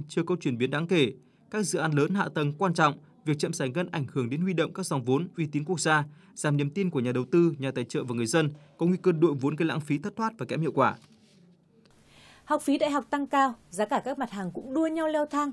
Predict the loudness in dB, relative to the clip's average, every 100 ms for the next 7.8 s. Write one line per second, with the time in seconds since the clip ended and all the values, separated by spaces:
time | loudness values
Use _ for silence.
0 | -6 -4 0 0 -2 -2 -2 -2 -4 -2
1 | -2 -2 -2 -4 -6 -6 -4 -4 -4 -10
2 | -20 -20 -12 -6 -2 0 2 2 0 -2
3 | -4 0 0 2 0 -2 0 -2 -2 -4
4 | -4 -2 -2 -4 -6 -6 -6 -4 -4 -4
5 | -4 -2 -4 -6 -10 -2 -2 0 -2 0
6 | 0 0 0 0 0 -2 -4 -16 -20 0
7 | 2 4 4 2 2 0 0